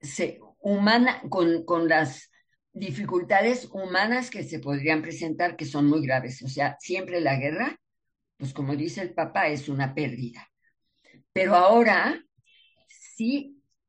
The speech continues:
a, a ver, a mí me, eso sí es una cosa totalmente personal. Me llama mucho la atención que no ponemos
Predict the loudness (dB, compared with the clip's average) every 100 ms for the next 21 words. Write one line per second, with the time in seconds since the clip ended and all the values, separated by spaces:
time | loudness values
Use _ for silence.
0 | _ -6 -4 -2 0 0 -2 -4 0 -2
1 | -2 -6 -6 -6 -8 -10 -8 -6 -6 -6
2 | -6 -6 -4 -6 _ _ -2 2 2 2
3 | 0 -2 -6 -8 -8 -4 -2 0 0 0
4 | 0 0 0 0 -4 -4 -8 -6 -6 -6
5 | -10 -8 -8 -6 -8 -10 _ _ _ _
6 | _ _ _ _ _ _ _ _ _ 0
7 | 6 6 8 6 2 -2 -2 -2 0 -2
8 | 0 0 -2 -10